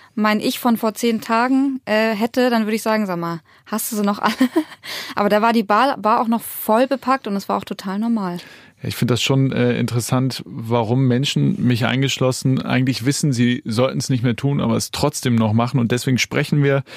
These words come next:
Speaker 2: nachher auch noch mit einem Sozialpsychologen genau darüber. Aber ich habe gestern Abend auch mit, ähm, Dominik Galander gesprochen. Der hat drei Bars in Berlin und die mussten am Wochenende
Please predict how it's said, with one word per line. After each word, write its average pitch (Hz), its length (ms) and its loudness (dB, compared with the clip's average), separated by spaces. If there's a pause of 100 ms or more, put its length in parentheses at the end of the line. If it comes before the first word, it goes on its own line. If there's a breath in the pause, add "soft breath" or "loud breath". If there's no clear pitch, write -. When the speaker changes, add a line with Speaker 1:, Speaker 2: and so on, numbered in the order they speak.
(260 loud breath)
Speaker 2:
nachher 131 400 2
auch 139 80 2
noch 131 160 2
mit 123 180 -2
einem 120 220 2
Sozialpsychologen 117 960 0
genau 110 280 2
darüber. 143 680 2 (460 loud breath)
Aber 135 200 2
ich 135 120 -2
habe 110 100 -2
gestern 139 320 0
Abend 147 380 0
auch 143 320 0 (320 loud breath)
mit, 139 520 0
ähm, 127 560 2
Dominik 147 380 2
Galander 131 420 2
gesprochen. 117 760 0
Der 123 500 2
hat - 300 -6
drei 123 300 0
Bars 131 380 0
in 127 140 0
Berlin 127 320 2
und 120 200 0
die 127 60 2
mussten 139 380 0
am 120 160 0
Wochenende 135 640 0